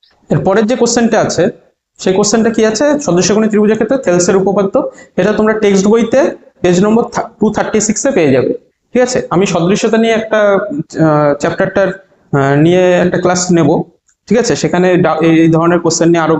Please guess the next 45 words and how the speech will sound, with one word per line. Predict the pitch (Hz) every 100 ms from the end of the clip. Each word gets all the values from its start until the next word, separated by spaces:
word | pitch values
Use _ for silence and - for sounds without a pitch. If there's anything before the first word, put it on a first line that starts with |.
| 151
বিস্তারিত | - 165 165
আলোচনা | 147 151 170
করবো। | 269 269
এটা | 247
থেলসের | 185 180 190
উপপাদ্যের | 185 196 190 165
বিবৃতি | 160 165 175
চেয়েছে, | 170 160 269 - _ _ _ _ -
সুতরাং | - 180 233 254
তোমরা | 190 190
ওখানে | 170 196 220 - -
পেজ | 165 185
নম্বর | 190 180
টু | 170
থার্টি | 180 196 196
সিক্সে | 190 262 330 - _ -
টেক্সট | 180 180 170
বইতে, | 143 139
যেটা | 156 156
সরকারি | 156 156 165
টেক্সট | 165 151
বই, | 185 269
সেখানে | 156 165 165
তোমরা | 175 196
পেয়ে | 123 -
যাবে। | - - _ _ _ -
ঠিক | 233
আছে, | 180
আমি | 175
ওই | 170
নিয়ে | 175
আর | 165
বেশি | 156 160
কথা | 156 156
এখন | 156 143
বলছি | 143 185
না। | 302 185
তারপরেরটা | 170 180 175 175 175
তো, |
উম, | 165 160 165 _ _ - 143 135
গোলকের | 151 160 160 165 - - _ - - _ - - - _ -
এ-, | 160 156
এসএকিউতে | 156 160 160 165 156
আছে | 160 247
এবং | 170